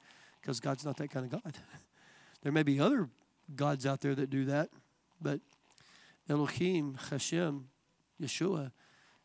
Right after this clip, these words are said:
he doesn't do that. He's, he's very gentle with you. He's, it's always an invitation. It's never a,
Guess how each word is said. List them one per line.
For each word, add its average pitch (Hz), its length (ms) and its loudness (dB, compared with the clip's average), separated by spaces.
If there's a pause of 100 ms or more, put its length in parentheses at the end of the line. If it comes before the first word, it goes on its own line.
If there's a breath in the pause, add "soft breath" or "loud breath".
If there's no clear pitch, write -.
(200 soft breath)
he 143 120 -2
doesn't 160 260 0
do 202 160 0
that. 139 220 -4 (520)
He's, 139 280 -6
he's 143 220 -4
very 143 340 0
gentle 170 320 -4
with 139 240 -6
you. 135 80 -2
He's, 135 340 -6
it's 143 160 -6
always 143 320 0
an 143 100 0
invitation. 143 880 -4 (720 soft breath)
It's - 180 -4
never 139 360 -2
a, 135 120 -4